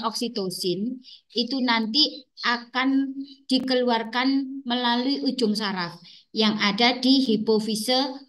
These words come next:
posterior, kemudian dari hipofise posterior akan masuk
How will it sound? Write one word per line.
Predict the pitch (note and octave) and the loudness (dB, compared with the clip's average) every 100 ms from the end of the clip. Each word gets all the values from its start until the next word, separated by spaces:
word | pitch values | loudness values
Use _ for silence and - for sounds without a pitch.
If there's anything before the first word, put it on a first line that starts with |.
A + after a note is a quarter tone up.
| _ | _
posterior, | - F#3+ - F3+ F3 E3 F#3 B3+ - | -10 -6 -2 -2 0 0 0 -2 -4
kemudian | F#3 F#3+ F3+ G#3 G#3+ A#3 G#3 | -2 -2 0 2 2 2 0
dari | F3+ F3+ F#3 F3+ F3+ - - - | 0 0 0 0 -4 -8 -8 -6
hipofise | G#3 G3+ F3 F3+ F3+ F#3 F3+ - _ | -2 -2 0 -2 0 0 -2 -6 _
posterior | F#3 - G#3+ C#4+ A#3 A3 | -4 0 2 4 4 2
akan | F#3+ F#3+ F#3+ | -2 -2 0
masuk | F#3+ F3+ B3 | 0 0 -2